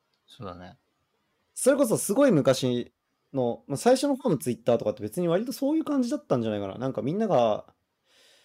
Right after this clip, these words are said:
Speaker 2: 適当なこと言って、適当に、ワイワイってしてるだけだったところが、あまりにも多くの人が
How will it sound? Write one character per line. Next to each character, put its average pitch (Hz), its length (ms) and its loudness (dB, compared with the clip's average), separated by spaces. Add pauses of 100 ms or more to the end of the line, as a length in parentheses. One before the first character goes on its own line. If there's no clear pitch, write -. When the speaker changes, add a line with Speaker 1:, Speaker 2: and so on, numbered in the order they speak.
(960)
Speaker 2:
適 - 160 -10
当 175 100 -2
な 175 80 2
こ 180 80 2
と 175 100 0
言 123 80 0
っ - 20 -8
て、 113 760 2 (460)
適 - 160 -8
当 131 120 0
に、 123 280 -4 (1700)
ワ 135 140 6
イ 120 80 8
ワ 113 120 6
イ 104 40 2
っ - 20 -8
て - 460 -14
し - 100 -18
て - 120 -6
る 117 120 -2
だ 117 140 -2
け 127 400 0 (280)
だ 120 100 -2
っ - 60 -12
た - 80 -20
と 113 120 -6
こ 110 100 -2
ろ 113 80 0
が、 107 340 2
あ 143 60 0
ま 190 100 0
り 226 80 2
に 214 80 0
も 110 380 0
多 139 60 2
く - 100 -4
の 107 80 -4
人 110 200 -4
が 101 280 0